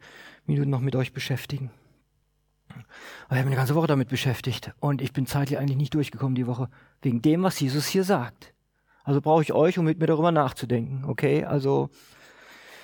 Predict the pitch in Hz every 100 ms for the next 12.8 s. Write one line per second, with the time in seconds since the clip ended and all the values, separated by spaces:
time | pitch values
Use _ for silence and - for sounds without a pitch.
0 | - - _ _ _ _ - - - -
1 | - - - - - _ - 147 151 151
2 | 139 160 160 131 151 180 165 160 151 -
3 | 151 139 160 190 147 135 131 131 120 -
4 | _ _ _ _ _ _ _ - - _
5 | _ _ _ - - _ _ _ _ _
6 | 127 - 143 135 151 175 175 _ _ _
7 | _ - 123 117 127 180 - _ _ _
8 | _ _ _ _ - - 131 139 143 147
9 | 156 156 143 165 156 135 147 165 165 -
10 | 143 147 147 - 127 120 131 139 127 123
11 | 131 117 120 123 113 110 117 - 107 107
12 | 123 117 117 117 110 113 - -